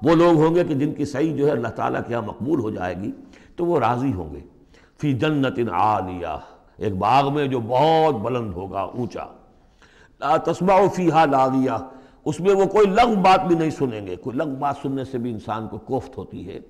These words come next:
तो और तो कोई बात क्या, झूठ सुनना या कोई इल्ज़ाम, ये तो उसका सवाल नहीं, लग़्व बात भी नहीं सुनेंगे। "फ़ीहा ऐनुन जारिया", उसमें एक चश्मा है जारी, चलता हुआ, बहता हुआ। "फ़ीहा सुरुरुम मरफ़ूआ", उसमें ऊंचे तख्त हैं, रफ़ी।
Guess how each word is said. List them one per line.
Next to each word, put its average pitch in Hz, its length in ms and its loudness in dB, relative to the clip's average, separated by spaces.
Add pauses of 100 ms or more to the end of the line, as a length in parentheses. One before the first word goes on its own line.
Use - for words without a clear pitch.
(520)
तो 110 80 -2
और 160 200 4
तो 151 120 -4
कोई 151 200 0
बात 135 260 0
क्या, 131 160 0
झूठ 135 320 0
सुनना 127 380 -6
या 120 100 -2
कोई 113 200 -8
इल्ज़ाम, 117 420 -2
ये 113 60 -2
तो 107 100 -10
उसका 110 180 -10
सवाल 110 360 -4
नहीं, 120 160 -6
लग़्व 147 220 -4
बात 98 200 -4
भी 95 140 -12
नहीं 90 120 -14
सुनेंगे। - 400 -20 (840)
"फ़ीहा 185 320 4 (120)
ऐनुन 156 320 2
जारिया", 110 520 0
उसमें 104 300 -4
एक 95 140 -10
चश्मा 135 320 -6
है 139 180 -2
जारी, 90 260 -4 (120)
चलता 110 260 -8
हुआ, 80 260 -10
बहता 98 320 -8
हुआ। 71 300 -16 (720)
"फ़ीहा 170 320 6
सुरुरुम 190 440 2
मरफ़ूआ", 208 480 0 (680)
उसमें 175 280 0
ऊंचे 175 380 4
तख्त - 340 -8
हैं, 82 320 -12
रफ़ी। 156 260 -4